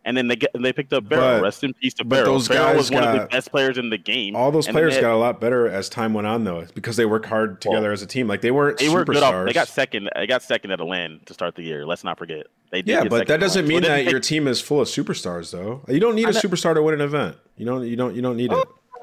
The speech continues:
Speaker 1: Uh, it
Speaker 2: No, you
Speaker 1: helps.
Speaker 2: don't. You don't
Speaker 1: It
Speaker 2: need
Speaker 1: helps.
Speaker 2: It
Speaker 1: I
Speaker 2: does
Speaker 1: think
Speaker 2: help, but
Speaker 1: how
Speaker 2: you
Speaker 1: many,
Speaker 2: don't need
Speaker 1: how
Speaker 2: it,
Speaker 1: many
Speaker 2: bro.
Speaker 1: teams in the history of all time didn't have a, what were these great teams that just were like,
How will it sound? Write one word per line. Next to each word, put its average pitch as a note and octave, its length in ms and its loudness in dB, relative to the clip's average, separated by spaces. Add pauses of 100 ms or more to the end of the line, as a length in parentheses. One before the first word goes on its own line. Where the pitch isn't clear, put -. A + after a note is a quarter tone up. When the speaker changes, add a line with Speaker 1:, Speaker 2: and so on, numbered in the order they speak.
Speaker 1:
Uh, C#3+ 300 2
it E3+ 140 4
Speaker 2:
No, C3 60 0
you E3 60 4
Speaker 1:
helps. C3 200 6
Speaker 2:
don't. G2+ 280 -2 (160)
You A#2 140 -6
don't C3+ 180 2
Speaker 1:
It C3 40 0
Speaker 2:
need C3+ 60 2
Speaker 1:
helps. A#2 240 2 (600)
Speaker 2:
It D#3+ 160 2
Speaker 1:
I - 60 2
Speaker 2:
does F#3+ 140 6
Speaker 1:
think G3 100 2
Speaker 2:
help, G3 200 4
but B2 80 -4
Speaker 1:
how C#3+ 60 2
Speaker 2:
you C#3 100 4
Speaker 1:
many, D3+ 60 6
Speaker 2:
don't D#3+ 200 2
need F3 140 4
Speaker 1:
how - 80 2
Speaker 2:
it, - 40 0
Speaker 1:
many A#3 80 0
Speaker 2:
bro. G#2 220 2
Speaker 1:
teams G#3+ 200 0
in E3+ 60 -2
the D3 60 -2
history D#3 360 0
of A2 160 -4 (220)
all C3+ 220 4
time G#2 580 -2 (140)
didn't A2+ 180 -4
have A2 160 -2
a, F#2+ 140 -6 (220)
what D#3 120 4
were G#3 80 8
these G3 240 -4
great C#3 320 0
teams C#3 320 -2
that G2 160 0
just G2 180 -14
were G#2+ 60 -2
like, F#2 160 0